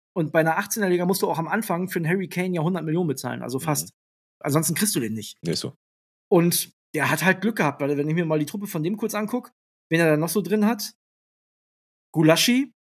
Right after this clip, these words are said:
Speaker 1: gut gepunktet, ein Robin Koch, gut gepunktet. Und dann, weißt du, so Leute wie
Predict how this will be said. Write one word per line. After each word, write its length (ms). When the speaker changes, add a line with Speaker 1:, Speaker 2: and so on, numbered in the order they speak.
Speaker 1:
gut 140
gepunktet, 800
ein 60
Robin 300
Koch, 320
gut 160
gepunktet. 580
Und 120
dann, 380
weißt 160
du, 40
so 140
Leute 380
wie 360